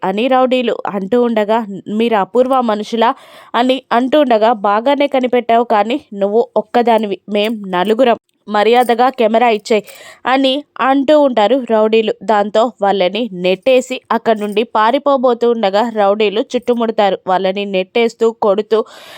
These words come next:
కిచెన్లోకి వెళ్ళి కారప్పొడి తీసుకొచ్చి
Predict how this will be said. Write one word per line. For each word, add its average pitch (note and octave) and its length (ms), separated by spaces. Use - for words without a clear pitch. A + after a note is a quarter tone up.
కిచెన్లోకి D4+ 640
వెళ్ళి B3 340
కారప్పొడి B3+ 680
తీసుకొచ్చి A#3 560